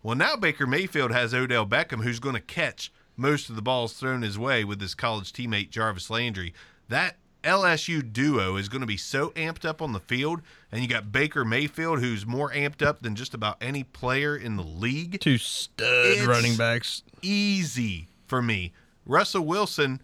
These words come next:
Speaker 1: had those kind of seasons. He also had Doug Baldwin. He's got a whole new cast of players to play with, and Tyler Lockett, I am not a fan of. He's never going to be in my top twenty receivers.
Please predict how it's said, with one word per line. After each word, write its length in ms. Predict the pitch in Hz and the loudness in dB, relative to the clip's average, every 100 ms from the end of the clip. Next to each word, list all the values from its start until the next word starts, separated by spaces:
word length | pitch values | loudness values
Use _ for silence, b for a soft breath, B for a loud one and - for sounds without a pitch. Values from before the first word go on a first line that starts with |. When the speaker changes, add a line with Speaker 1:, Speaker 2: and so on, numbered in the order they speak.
| _ | _
Speaker 1:
had 240 | - 147 147 | 0 0 2
those 200 | 143 - | 2 2
kind 220 | 147 131 | 0 0
of 60 | 107 | -2
seasons. 480 | 170 165 127 110 | -4 -2 -4 -4
He 140 | 92 131 | -2 0
also 360 | 165 - 139 | 2 2 2
had 180 | 127 123 | 2 0
Doug 260 | 117 110 98 | 0 0 2
Baldwin. 460 | 131 151 107 92 92 b | 2 2 0 -6 -8 b
He's 220 | - 165 170 | -8 -6 -2
got 160 | 147 | -2
a 40 | 90 | -4
whole 720 | 80 151 180 180 175 175 170 | -4 -2 0 0 0 0 0
new 360 | 156 160 160 | 0 -2 -2
cast 380 | 151 151 143 - | -2 -4 -4 -4
of 80 | 117 | -4
players 360 | 139 139 123 - | 0 0 0 -4
to 80 | - | -4
play 180 | 101 | -2
with, 240 | 101 98 - | 0 -2 -6
and 100 | 90 | -2
Tyler 360 | 120 143 127 | 2 2 2
Lockett, 420 | 117 131 123 98 b b b b - | 2 0 0 -4 b b b b -2
I 180 | 117 | 0
am 160 | 123 107 | 2 2
not 200 | 123 131 | 2 2
a 20 | |
fan 320 | - 123 123 | 0 0 0
of. 180 | 101 98 | 0 -2
He's 240 | 104 104 101 | -4 -6 -4
never 440 | 104 135 123 95 | 0 0 0 -4
going 340 | 95 107 104 98 | -2 -2 -2 -6
to 80 | 98 | -4
be 360 | 104 101 92 - | -2 -2 -6 -6
in 140 | 113 | -4
my 240 | 113 107 101 | -2 0 -2
top 340 | - 117 107 | 0 -2 -2
twenty 300 | - 113 110 | -6 -6 -4
receivers. 580 | 92 85 120 117 113 110 | -6 -6 -4 -2 -4 -6